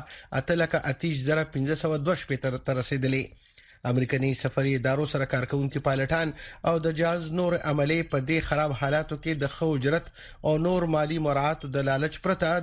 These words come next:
د، په اضافي ساعتونو کې د کار کولو نه انکار کړی او علت یې د وبا یره او د مسافرو خراب رویه ښودلې ده. کرونا وبا راتلو سره کاروبارونه سخت زیانمن کړي وو، چې پکې هوایي شرکتونه سخت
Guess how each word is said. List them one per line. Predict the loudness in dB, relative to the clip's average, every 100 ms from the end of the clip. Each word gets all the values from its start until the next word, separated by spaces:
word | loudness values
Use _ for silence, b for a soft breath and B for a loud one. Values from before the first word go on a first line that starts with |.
| -2
د، | -4 -6 0
په | 0
اضافي | 2 0 0 -2
ساعتونو | -2 0 -2
کې | -2 -2 -2
د | 0
کار | 0 -2
کولو | -2 -2 0
نه | 0 -2
انکار | 0 0 0
کړی | -2 -2 -4 b b b _
او | 0
علت | 2 2 0 0
یې | -2 0
د | 0
وبا | 0 0 2
یره | 2 0 -2 B B -2
او | 0
د | 2 0
مسافرو | 0 0 0 0 0
خراب | 0 0 2 0
رویه | 0 0 0 0
ښودلې | -2 -2 0 0
ده. | 0 -2 -8 _ b b b b b b
کرونا | 2 2 2 0
وبا | 0 0
راتلو | 0 -2 -4 -2
سره | 2 0 2
کاروبارونه | 0 2 2 2 0
سخت | 0 -2 0 0
زیانمن | 2 0
کړي | 0 -2
وو، | -2 -2
چې | -2
پکې | -2 -2 0
هوایي | 2 2 2
شرکتونه | 0 -2 -2 0 0 B B -10
سخت | 0 0 0